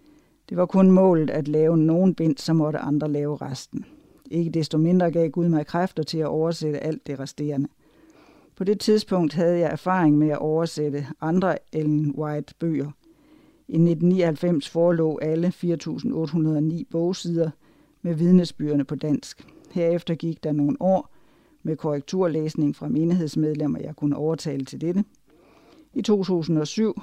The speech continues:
fik, øh, Fatha hjemmesiden en dansk og svensk Ellen Whites søgebase,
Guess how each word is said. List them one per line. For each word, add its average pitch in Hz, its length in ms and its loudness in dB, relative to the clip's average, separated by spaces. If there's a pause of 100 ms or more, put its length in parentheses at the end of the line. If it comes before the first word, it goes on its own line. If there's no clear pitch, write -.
(120)
fik, - 460 -10 (280)
øh, 156 140 -4
Fatha 160 500 -4 (180)
hjemmesiden 156 640 0
en 147 160 0
dansk - 420 -6 (720)
og 143 220 -6
svensk 165 460 -2
Ellen 147 200 0
Whites 156 300 -4
søgebase, 156 760 -2